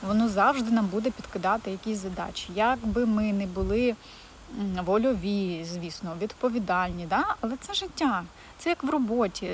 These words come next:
Завжди будуть якісь задачі у відносинах. Ем, ну, ми просто про це не зациклюємось, да? Як просто ми дихаємо. Так само і приходить в наше життя якісь люди, якісь обставини, якісь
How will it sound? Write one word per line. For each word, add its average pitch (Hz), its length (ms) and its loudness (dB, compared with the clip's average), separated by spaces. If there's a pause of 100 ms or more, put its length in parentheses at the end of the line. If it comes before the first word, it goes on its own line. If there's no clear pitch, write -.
Завжди 254 420 2
будуть 269 340 -6
якісь 240 320 -4
задачі 202 480 0 (160)
у 294 140 -2
відносинах. 190 760 -4 (580)
Ем, 185 300 0 (320)
ну, 226 120 4
ми 202 140 2
просто 269 520 2 (120)
про 254 120 -10
це 302 160 0
не 285 100 6
зациклюємось, 185 800 -2
да? 302 140 0
Як 214 100 -4
просто - 360 -4
ми 240 120 6
дихаємо. 196 540 0
Так - 120 -2
само 370 240 -2
і 240 40 2
приходить 262 460 -2
в - 20 -4
наше 220 260 -2
життя 240 320 0
якісь 226 400 -2
люди, 214 300 -2
якісь 247 360 -2
обставини, 190 720 2
якісь 233 340 -6